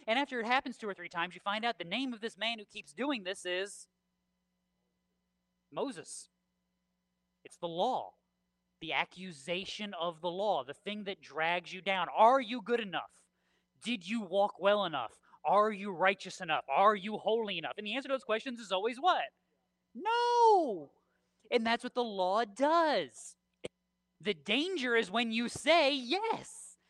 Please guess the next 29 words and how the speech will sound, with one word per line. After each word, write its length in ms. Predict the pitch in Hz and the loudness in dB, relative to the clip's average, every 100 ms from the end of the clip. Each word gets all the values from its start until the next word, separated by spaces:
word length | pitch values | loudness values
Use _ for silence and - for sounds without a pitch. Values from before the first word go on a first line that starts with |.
| _ | _
because 340 | 247 233 254 180 | -10 -2 -2 -2
now 600 | 208 277 415 392 359 294 | -2 -2 2 4 4 2
whose 360 | 233 285 294 240 | -4 -4 -4 -4
highway 480 | 247 254 254 240 240 | 0 0 2 -2 -2
am 100 | 233 | -4
I 80 | 233 | -2
walking 420 | 240 311 247 180 | 0 -2 -2 -6
on? 160 | 135 | -8
The 80 | 135 | -8
king's 300 | - 185 208 | -12 -12 -6
highway? 440 | 233 240 254 294 285 _ _ _ _ _ _ _ | -2 -2 -2 -6 -8 _ _ _ _ _ _ _
No, 480 | 131 165 202 147 110 _ _ | -6 -2 -2 -4 -8 _ _
I'm 80 | 127 | -6
walking 360 | 143 151 156 151 | -4 -4 -6 -2
on 300 | 143 131 127 _ _ _ _ _ 113 127 | -2 -2 -6 _ _ _ _ _ _ -2
my 340 | 165 202 247 | 0 2 2
highway. 560 | 190 180 151 135 131 107 - _ _ | 0 0 0 0 -6 -6 -12 _ _
My 360 | 131 165 254 302 | -2 2 4 4
highway 440 | 240 226 220 226 | 6 4 4 2
doesn't 360 | 220 214 226 220 | 2 0 -2 2
go 240 | 247 302 | 4 2
to 100 | 262 | -4
the 100 | 214 | -10
celestial 540 | - 202 180 - 175 | -6 0 0 -2 -8
city. 400 | 160 165 156 190 | -10 -8 -8 -6
It 100 | 202 | -6
goes 260 | 196 202 202 | -2 -4 -4
to 80 | 196 | -12
despair. 680 | 175 - - 208 233 175 | -14 -16 -6 -4 0 -2